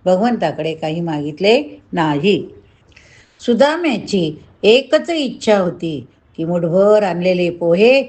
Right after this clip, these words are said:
कृष्णाने खावेत. भगवंताने जाणले की हा काही घेण्यासाठी नव्हे, तर देण्यासाठी आलाय. ईश्वर आमचे सर्वस्व प्रथम हरण करतो, नंतर आपले सर्वस्व आपल्याला देतो.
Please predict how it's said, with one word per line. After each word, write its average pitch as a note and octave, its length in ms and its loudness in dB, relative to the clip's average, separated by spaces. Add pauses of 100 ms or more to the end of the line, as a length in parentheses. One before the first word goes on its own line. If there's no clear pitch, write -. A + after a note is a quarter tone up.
(280)
कृष्णाने F#3 600 -6
खावेत. F3 520 -4 (400)
भगवंताने D4+ 600 2
जाणले B3+ 440 0
की C4 180 -2
हा A3+ 160 0
काही G3+ 260 -4
घेण्यासाठी G3 680 -6
नव्हे, G3+ 680 0 (140)
तर F#3 60 -4
देण्यासाठी F#3 1120 -2 (200)
आलाय. D3+ 680 -4 (640)
ईश्वर D4 400 2
आमचे B3 460 0
सर्वस्व A#3 520 0
प्रथम F#3 380 -6
हरण F3+ 380 -4
करतो, D3 480 -8 (340)
नंतर C4+ 400 2
आपले G3+ 340 -4
सर्वस्व F#3+ 500 -2
आपल्याला F3 380 -4
देतो. E3+ 440 -6